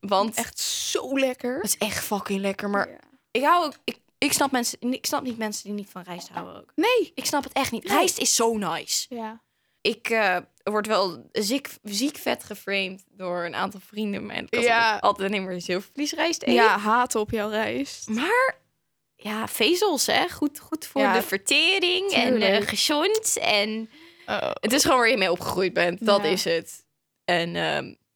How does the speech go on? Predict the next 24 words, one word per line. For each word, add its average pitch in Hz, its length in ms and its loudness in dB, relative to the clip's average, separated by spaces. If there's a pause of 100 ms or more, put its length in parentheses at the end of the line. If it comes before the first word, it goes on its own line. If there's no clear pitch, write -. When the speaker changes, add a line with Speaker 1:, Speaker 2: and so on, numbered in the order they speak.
(140)
Speaker 1:
ja. 170 340 0 (1400)
Mijn 202 160 -4
moeder 202 220 0
vond 180 160 -8
sushi - 280 -6
rijst 208 280 0
klef. - 440 0 (460)
Speaker 2:
Echt? 554 360 6
Speaker 1:
Ja, 233 580 4
Speaker 2:
Oh. 269 100 0
Speaker 1:
dus. 185 300 -2 (680)
Speaker 2:
Nou, 226 280 -4 (880)
jammer 196 280 -8
dan. 190 180 -10
Speaker 1:
Helemaal 180 300 -4
prima, 277 400 -4
toch? 277 380 -2
Speaker 2:
Ja. 277 240 -2 (340)
Oké, 247 180 4
we 233 80 2
gaan 269 140 4
gewoon 269 200 2
naar 262 220 2
een 247 320 2